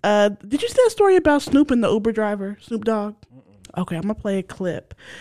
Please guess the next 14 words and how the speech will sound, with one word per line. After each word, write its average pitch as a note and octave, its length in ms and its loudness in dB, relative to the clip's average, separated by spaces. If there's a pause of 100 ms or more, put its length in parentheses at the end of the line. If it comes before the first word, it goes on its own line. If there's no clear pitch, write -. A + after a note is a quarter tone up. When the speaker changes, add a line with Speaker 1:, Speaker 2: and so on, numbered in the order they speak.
(180)
Speaker 1:
Well, C4 140 4
basically, C4 260 0
before A#3+ 240 4
I C#4 80 4
play A#3+ 120 0
the F3 100 -2
clip, - 320 -8 (800)
so - 160 0
basically C4 320 2
what A3 120 2
happened F#3 360 -4
was F3+ 500 -6 (140)
Snoop A#3 360 -6
was, A3 220 -4